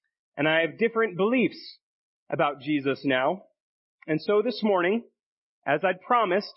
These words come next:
all those years ago, I'm going to shout the good news of Jesus Christ from the rooftops. The worship team has already been doing that for us today, and even the children came up here and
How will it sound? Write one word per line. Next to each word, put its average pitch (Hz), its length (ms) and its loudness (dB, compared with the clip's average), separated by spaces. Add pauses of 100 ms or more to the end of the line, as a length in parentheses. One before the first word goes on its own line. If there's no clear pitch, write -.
(100)
all 165 100 0
those 175 220 0
years 175 180 0
ago, 160 440 0 (840)
I'm 147 100 -2
going 185 240 2
to 175 100 -8
shout 190 480 -2
the 175 80 -4
good 180 220 0
news 156 420 2 (320)
of 139 140 -4
Jesus 156 400 -2
Christ 131 340 0 (120)
from 139 160 -2
the 131 80 -4
rooftops. 120 500 -4 (1700)
The 175 80 2
worship 240 280 0
team 226 180 2
has 190 100 0
already 202 220 2
been 165 180 0
doing 196 260 2
that 175 180 0
for 151 120 0
us - 140 -4
today, 147 340 2
and 160 120 2
even 185 200 0
the 156 100 0
children 190 380 0
came 156 160 2
up 139 140 2
here 127 220 2
and 117 140 -2